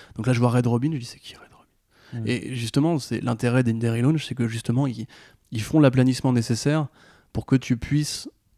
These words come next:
Speaker 1: euh, en tout cas pour les New fifty-two, je pense, hein, je dirais pas que c'est pas le cas pour tous les Marvel, mais pour que tu puisses pénétrer un univers. J'ai un She-Hulk de Charles Soule, par exemple. Moi, je connaissais vaguement She-Hulk. Euh, je rentre dedans, bah, c'est juste la vie de She-Hulk en tant qu'avocate. T'as pas besoin de tout connaître, tout comprendre.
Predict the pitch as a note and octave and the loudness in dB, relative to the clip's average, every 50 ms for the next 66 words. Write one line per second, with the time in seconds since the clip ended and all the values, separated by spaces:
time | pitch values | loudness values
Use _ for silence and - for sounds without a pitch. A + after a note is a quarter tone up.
0 | - - - A2+ A2+ A2 A2 - A#2 A2 A#2 - B2+ A#2+ - - - B2+ A#2+ A#2 | -12 -8 -6 -4 -4 -4 -4 -4 -6 -6 -2 -2 -2 -2 0 -2 0 2 2 2
1 | A#2+ A2+ - A2+ - B2+ - C#3+ C#3+ - - B2+ B2 A#2 - - A2+ A2 A#2 - | 0 -2 -4 -6 -8 -6 -4 -4 -4 -4 -2 -4 -4 -4 -4 -6 -6 -6 -8 -8
2 | - G2+ A2 A#2 A#2 A2+ - - - - - A2+ A2 A2 G#2+ - - A#2+ A#2 A2+ | -10 -8 -6 -6 -8 -8 -8 -18 -14 -10 -8 -8 -6 -8 -8 -10 -10 -10 -8 -12
3 | - - A#2 A#2 A2+ A2 A2 B2+ C#3+ C#3+ - - - - - - - - _ - | -10 -8 -8 -8 -6 -4 -2 -2 -2 -2 -4 -10 -20 -20 -20 -20 -20 -16 _ -2
4 | A#2+ A2+ B2 A#2 - - - C3+ B2 - D3 D3 - - _ _ C3+ B2+ B2+ B2 | 0 2 2 2 2 0 -2 -2 -2 -2 -6 -6 -6 -12 _ _ 0 2 2 0
5 | - - - C#3 C#3 C3 B2+ C3 B2 A#2 A#2 A#2 A#2+ - - A#2+ A#2+ A#2 A2+ A2 | 0 0 0 0 2 2 2 2 2 2 2 0 -2 -4 -2 -2 0 0 0 -2
6 | - - B2 C3+ D3 C#3 C3 B2+ B2 A#2 A2+ - A#2 A2+ - - D3+ D3+ - A#2+ | -2 0 4 4 4 4 4 0 -2 -2 0 -4 -4 -4 -2 -2 -2 -2 -2 -4
7 | A2 A2+ A#2 C3+ D#3 - _ _ _ _ _ _ _ _ _ _ _ _ _ _ | -6 -4 -4 -6 -6 -10 _ _ _ _ _ _ _ _ _ _ _ _ _ _
8 | - - A#2+ - - A#2 - - A#2 A#2 A2+ B2 A#2+ A#2+ - - A#2 B2 D3 - | -2 -2 -2 0 0 -4 -4 -2 -4 -4 -2 -2 -4 -4 -4 -2 -2 -2 -2 -4
9 | - _ - - - - - - - - _ - G2+ A2 A#2 A#2 A#2+ A#2+ A#2 A#2+ | -8 _ -20 -20 -20 -20 -20 -20 -20 -12 _ -2 0 0 2 2 2 4 4 4
10 | A#2+ A#2+ A#2 B2 C#3+ D3 C3+ A2+ G#2+ - - A2+ A2+ B2+ D3 C#3+ - _ - - | 4 6 4 4 2 2 0 -2 -2 -2 -4 -2 2 2 2 2 0 _ -4 0
11 | B2+ B2 A#2 A#2+ C3+ C3 A#2 A2+ - - - A#2+ A#2 A#2+ - A#2+ - A#2+ - A#2 | 0 0 4 4 4 4 4 2 0 0 0 0 0 0 -2 -4 -4 -4 -4 -2
12 | G#2+ G#2+ - B2+ C3+ - - _ _ - - - _ _ _ _ _ _ _ - | -4 -2 0 0 -2 -2 -4 _ _ -20 -20 -20 _ _ _ _ _ _ _ -10
13 | - A2+ A#2 A2+ G#2+ A2 A2+ A#2+ A#2 - - - - A2+ A2 A2+ A2+ A#2 - - | -6 -2 -2 0 0 0 0 -2 -2 -4 -10 -8 -6 -6 -2 -2 -4 -4 -4 -8
14 | - - A2+ A2+ - - A2+ A2+ A#2 A#2+ A#2 A2+ A2 G#2+ A#2 | -10 -10 -10 -10 -8 -6 -4 -2 -2 -2 -2 -2 -4 -6 -8